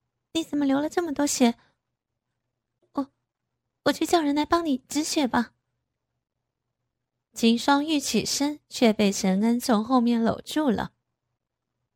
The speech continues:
他大半个身体的重量都压在秦霜身上，抬头叫了管家。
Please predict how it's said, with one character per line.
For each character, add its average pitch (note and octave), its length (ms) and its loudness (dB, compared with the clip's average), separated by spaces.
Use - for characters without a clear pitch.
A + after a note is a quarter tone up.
他 G3+ 160 0
大 C4 240 2
半 G#3 180 0
个 F#3+ 140 0
身 G3+ 280 0
体 G#3 140 -4
的 F#3 160 -4
重 C4 320 0
量 F#3+ 240 2
都 F3+ 140 2
压 F3+ 200 2
在 F3+ 220 -4
秦 E3+ 240 -6
霜 F3+ 240 0
身 G3 260 0
上， G3+ 340 -2
抬 A3+ 200 4
头 A#3 240 2
叫 C#4+ 220 -2
了 A#3+ 140 0
管 - 320 -2
家。 B3+ 260 -6